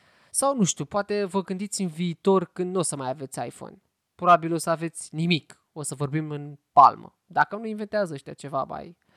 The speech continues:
știți cum zic, ca lumea. În fine, chestia asta trebuie să atrag atenția, da? Ziceam eu că, odată, cum spuneam, afectează viața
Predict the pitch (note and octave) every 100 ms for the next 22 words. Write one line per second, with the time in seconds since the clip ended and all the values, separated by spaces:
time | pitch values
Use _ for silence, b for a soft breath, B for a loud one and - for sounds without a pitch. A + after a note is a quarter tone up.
0 | b b b b - D3 - - C3 C#3+
1 | _ _ _ _ _ - D#3 D3 B2+ D#3
2 | _ _ b b b b b b b B3+
3 | C#4 C4+ F#3+ C4+ - - A#3 A3+ A3+ G#3
4 | G#3 G3+ D#3+ - C#3+ - - D#3+ E3+ E3
5 | D3 - D#3+ C#3+ C#3+ B2 - A3+ F3+ -
6 | _ _ _ - F3 E3+ G#3+ - F#2+ -
7 | _ _ _ _ _ _ _ - A#3 -
8 | - G3 C#3+ - E3+ - E3 - - A#3+
9 | A3 G#3+ G3+ - _ _ - C#3+ F3 G#3+
10 | G#3 G3 F#3 F#3